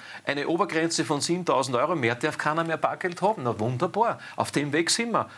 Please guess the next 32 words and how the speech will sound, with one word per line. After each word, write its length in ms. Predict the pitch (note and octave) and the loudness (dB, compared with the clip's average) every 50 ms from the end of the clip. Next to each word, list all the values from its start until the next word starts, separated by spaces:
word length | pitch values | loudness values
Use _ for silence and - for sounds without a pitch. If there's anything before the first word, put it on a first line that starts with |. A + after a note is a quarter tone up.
| - - | -6 -4
Der 80 | C3 | -2
nächste 360 | B2 B2 B2 C3 - - - E3 | 0 0 0 0 0 0 0 0
Schritt 260 | E3 D#3+ D#3 D#3+ - | 2 2 0 0 0
ist 140 | D#3+ - - | -2 0 0
dann, 100 | D#3+ D#3 F3+ | -2 0 0
"Na 80 | F#3 B2 | 0 0
ja, 180 | F#2+ A2 A2 - - - - | 2 0 0 -2 -4 -12 -8
siebentausend 540 | - - B2+ B2 A#2+ - A#2 A2+ A2 A2+ A#2 | -4 -2 -2 -2 0 0 0 0 0 0 0
brauchen 220 | - A#2 A2 G#2+ | 0 0 0 0
wir 60 | A#2 A2+ | 0 -2
eigentlich 280 | G#2+ G#2 G#2 G#2 G2 | -2 -2 -4 -2 0
auch 80 | F#2+ G#2+ | 0 0
nicht, 120 | B2 A#2+ | 0 0
hat 120 | A2+ A2+ - | 0 0 0
eh 160 | A#2+ C#3+ D#3 | 0 -2 0
das 160 | F3 - - | 0 0 0
ein 80 | - A#2 | 0 -2
Kartel 440 | - - F#2 F#2+ - - B2 G#2+ G#2 - - - - - | 0 0 0 0 2 0 0 -2 -2 -4 -10 -14 -10 -6
und 180 | A#2+ A#2+ A2+ | -4 -2 0
ein 80 | B2+ A2+ | 0 0
paar, 280 | - C3 A#2+ A#2 A2+ G#2+ | 2 2 4 4 4 4
ein 80 | G#2 F#2+ | 2 2
paar 160 | A#2+ A#2+ A2 | 0 0 2
Plastikmünzen 840 | - A2+ F#2+ A#2 A2+ - - - - A#2 A#2 A#2+ A#2 - - C3 | 2 2 2 2 2 0 -2 -2 -2 -2 -2 -2 -2 -2 -2 -2
vielleicht." 380 | G#2+ - A2 G#2+ G#2+ C#3 - - - - - | -2 0 0 2 2 0 0 -4 -8 -10 -6
Also 180 | - C3 A#2+ D3+ | -4 -2 -2 0
schaffen 280 | C3+ - A#2 C3 C3+ C3+ | 0 2 0 0 0 -2
wir 60 | D3+ | -4
das 100 | D#3 - | -4 0
Bargeld 420 | - A#2 A2 C3 - E3 E3 C3 | 0 0 0 0 0 -2 -2 0
wirklich 260 | C#3 D3+ D3+ E3 D3 | -2 -2 0 0 0
ab. 200 | C#3 - - - | 2 0 -2 -2